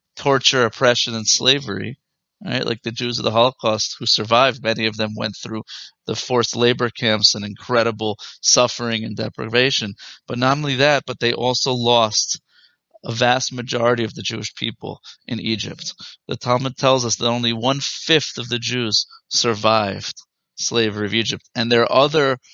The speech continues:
explanations of the Talmud that say it was even less than one-fifth. Some say one-fiftieth, and say, some say one out of five hundred Jews survived. So the Jews were leaving Egypt, and it was a bittersweet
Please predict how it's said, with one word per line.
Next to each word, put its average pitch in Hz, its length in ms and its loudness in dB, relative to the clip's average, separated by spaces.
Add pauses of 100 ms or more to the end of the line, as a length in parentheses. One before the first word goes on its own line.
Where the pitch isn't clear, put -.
(280)
explanations 131 640 0
of 120 100 -4
the - 20 -20
Talmud 120 280 0
that 113 120 -4
say 131 180 4
it 127 40 2
was 123 160 -2
even 123 240 0
less 143 300 4
than 117 180 -6
one-fifth. - 720 -10 (680)
Some 123 240 -2
say 123 140 2
one-fiftieth, 127 580 -2
and 123 120 -2
say, 139 300 4
some - 240 -4
say 139 200 4
one 135 220 4
out 147 120 6
of 127 80 0
five 139 280 4
hundred 147 480 -4 (560)
Jews 104 280 0
survived. 104 500 0 (440)
So 143 360 4 (420)
the 143 180 0
Jews 180 280 4
were 175 100 2
leaving 160 320 2
Egypt, 156 580 -2 (320)
and 120 180 2
it - 40 2
was 131 180 0
a 123 60 -2
bittersweet 160 720 2